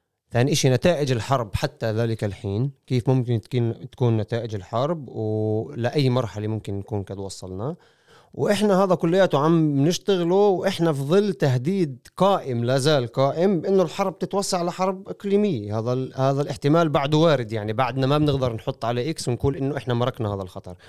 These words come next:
لأنه هذا الخطر بعده عايش معنا. إيه، هاي العوامل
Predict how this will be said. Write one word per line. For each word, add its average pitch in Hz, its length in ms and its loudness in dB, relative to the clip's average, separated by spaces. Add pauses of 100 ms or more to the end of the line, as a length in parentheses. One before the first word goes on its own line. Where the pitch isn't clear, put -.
(220)
لأنه 131 200 4
هذا 139 80 0
الخطر 165 460 -2 (140)
بعده 120 380 -2
عايش 123 320 0
معنا. 87 240 -10 (840)
إيه، 123 460 2
هاي 208 260 4
العوامل 196 840 4